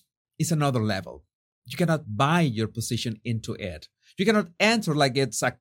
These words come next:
club or a business or a career. You are either born or married into it. That's beyond exclusive. And few would argue that the British royal family is the most popular and notorious of the royal houses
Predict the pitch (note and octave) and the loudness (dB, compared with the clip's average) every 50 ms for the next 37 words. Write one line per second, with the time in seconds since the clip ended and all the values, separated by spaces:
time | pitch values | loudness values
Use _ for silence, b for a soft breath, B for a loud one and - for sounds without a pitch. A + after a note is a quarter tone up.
0 | - - C#3 D3 C#3+ C#3+ C#3 C3+ B2+ - A#2+ A#2+ A#2+ A2 A2 C3 B2+ A#2+ B2 A#2 | -2 0 4 4 6 4 4 2 2 0 0 0 0 2 2 0 0 0 -2 -4
1 | A2+ - - A2 G#2+ F#2+ G#2 - G#2+ A2 D#3+ A#3 A#3+ E3 F#2+ D#2 - _ _ _ | -6 -6 -6 -6 -6 -6 -6 -6 -4 -2 0 0 0 0 -2 -6 -10 _ _ _
2 | _ _ - C#3 D#3+ F3+ F#3 F3+ F3+ F3+ G3+ F#3 D#3 E3 C#3+ G#2 F#2+ A2 C3+ F#3+ | _ _ -2 2 4 4 4 4 4 2 2 4 4 4 2 0 0 0 2 4
3 | B3+ D4+ E4+ E4 C#4+ - - F3 F3 D3+ C3+ C3 C3+ C#3 C#3+ D3+ D3 D3+ D3+ D3 | 4 4 2 0 -2 -4 -2 0 0 2 2 2 2 4 4 2 2 2 0 0
4 | - C3+ B2+ A#2+ - D3 F#3 F#3 B2+ E2+ - - D#3 E3+ E3+ - - - B2+ D3+ | 0 -2 -2 0 0 2 2 2 0 0 -2 -2 -2 -2 -2 -4 -6 -2 2 2
5 | C#3+ A#2+ A2 C3+ C#3+ D3 C3+ B2 - - - - - A3 B3 - - F2+ D2+ - | 2 4 4 4 4 2 2 -2 -6 -10 -8 -2 0 0 0 0 -2 -6 -10 -12
6 | - _ b b b b b b b B2+ C3 A#2+ B2 B2+ C4+ D4+ C#4 A3 G#3+ G#3+ | -18 _ b b b b b b b 0 0 2 4 4 4 4 4 4 4 4
7 | G3 - - C#3+ D#3+ G3+ G#3 E3 A2+ A2+ A#2+ C#3+ E3+ D#3 A#2 A2 G#2+ G2 C3 C#3 | 4 2 2 4 4 4 4 4 2 2 2 2 0 0 -2 -2 0 0 0 0
8 | A#2+ B2 - - B2 B2+ B2 A#2 A2+ - C#3+ D3+ C#3+ A#2+ B2+ B2 - C3 A#2+ G2 | 0 -2 -2 -2 0 0 0 0 0 -2 -2 0 0 0 -2 -2 -2 -4 -4 -2
9 | A#2+ A2+ G#2+ A#2+ D3+ F#3 A#3 C4 - - - A#3+ B3 C4+ C4 A3+ C#3+ A#2+ A#2 A#2 | -2 -2 -2 0 0 0 0 0 -2 -4 -2 0 0 0 2 0 0 2 0 0
10 | B2 B2 - D3 C#3+ C#3+ C#3 B2+ - - F#3+ A3+ C4+ C4+ F3+ A#2+ G#2 A2 - - | -2 -2 -2 -2 -2 -2 -2 -2 2 4 4 6 6 4 2 0 -2 -4 -6 -10
11 | _ _ _ _ - C3 C3 B2+ A#2 B2 C3+ C3 B2 B2+ A#2 A2+ A#2+ B2 B2 A2+ | _ _ _ _ -4 0 0 2 2 2 2 2 2 2 0 0 0 0 0 -2
12 | G#2+ - A#2 A2 A2+ - | -2 -4 -6 -6 -8 -10